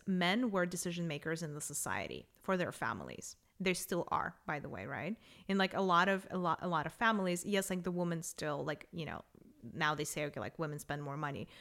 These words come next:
what have you. But, like, very often, like, in a lot of societies, like, especially in the, you know, obviously we live in a patriarchal world,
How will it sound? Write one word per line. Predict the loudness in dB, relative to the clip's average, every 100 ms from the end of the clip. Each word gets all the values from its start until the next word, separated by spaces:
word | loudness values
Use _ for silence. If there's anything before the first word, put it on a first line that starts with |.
| -20 -20 -8
what | -2 4
have | 6 6
you. | 4
But, | 4
like, | 2 0 -6 -10 -6
very | 4 6 8 4 4
often, | 6 6 4 2
like, | 4
in | 2
a | 4
lot | 6 6
of | 6 2
societies, | -4 -2 0 2 2 2 0 -2 -2
like, | -4 -8
especially | -10 -4 -2 -2
in | -4
the, | -6 -10 -12
you | -8
know, | -4
obviously | -2 -2 -4 -2
we |
live | -2
in | -2
a | -8
patriarchal | -4 -2 -2 -2 0 0 -2 -6
world, | -4 -4 -2 -4 -6